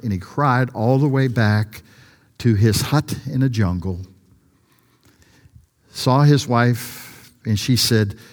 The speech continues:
"You gotta, you gotta response. What wise advice did he give us?" And he didn't say anything, and he began to cry, and he began to cry, and he went outside, and he let the letter fall down on the ground,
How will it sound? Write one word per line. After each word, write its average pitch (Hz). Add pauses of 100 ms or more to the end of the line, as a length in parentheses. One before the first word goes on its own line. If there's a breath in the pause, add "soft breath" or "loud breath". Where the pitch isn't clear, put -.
(100)
"You 135
gotta, 147
you 127
gotta 139
response. 131
What 113
wise 143
advice 131
did 147
he 127
give 120
us?" - (1500 soft breath)
And 104
he 110
didn't 110
say 107
anything, 101
and 104
he 113
began 101
to 101
cry, 104
and 98
he 98
began 95
to 104
cry, 92
and 90
he 98
went 95
outside, 87
and 113
he 87
let 90
the 107
letter 98
fall 101
down 92
on 92
the 95
ground, 80